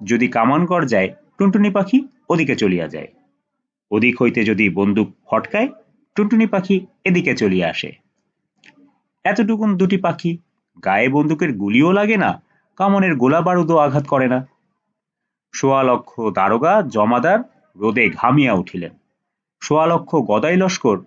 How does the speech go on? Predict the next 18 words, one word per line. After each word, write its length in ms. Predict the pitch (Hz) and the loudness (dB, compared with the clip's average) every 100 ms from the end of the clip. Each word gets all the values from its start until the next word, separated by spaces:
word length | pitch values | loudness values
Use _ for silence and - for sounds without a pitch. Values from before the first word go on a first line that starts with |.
| _ 90 | _ -4
দৌড়াইতে 520 | 107 139 180 190 180 | 2 4 4 0 0
দৌড়াইতে 480 | 123 156 185 185 190 | 2 2 2 0 -4
হাপুস 540 | - - 190 185 - | 0 0 2 -2 -2
হুপুস 280 | 156 175 - | -4 -4 -4
হইয়া 200 | 107 101 | -2 0
গেলেন, 240 | 85 80 - _ _ _ _ _ _ _ _ _ | -2 -8 -12 _ _ _ _ _ _ _ _ _
কিন্তু 420 | 214 214 160 139 - _ _ - | 0 2 2 0 -4 _ _ -2
টুনটুনি 400 | 185 185 185 175 | 0 4 4 2
আর 100 | 143 | 0
টুনটুনাকে 600 | 127 127 131 131 139 285 - _ - | -2 0 2 2 2 -4 -8 _ -8
ধরিতে 280 | 117 110 98 | -4 -2 -4
পারিলেন 400 | 85 85 85 78 | -6 -8 -8 -10
না। 160 | 76 - _ _ _ _ - - _ _ _ _ _ _ _ _ 95 | -14 -20 _ _ _ _ -16 -16 _ _ _ _ _ _ _ _ -4
রাজা 300 | 101 117 170 | -2 0 -2
তখন 360 | 180 180 123 | -2 -4 -6
রাগিয়া 460 | 85 87 117 156 170 | -2 -2 0 0 0
মাগিয়া 360 | 156 139 139 | 0 0 2
অস্থির। 500 | 120 101 - - 90 | 2 0 -4 -8 -10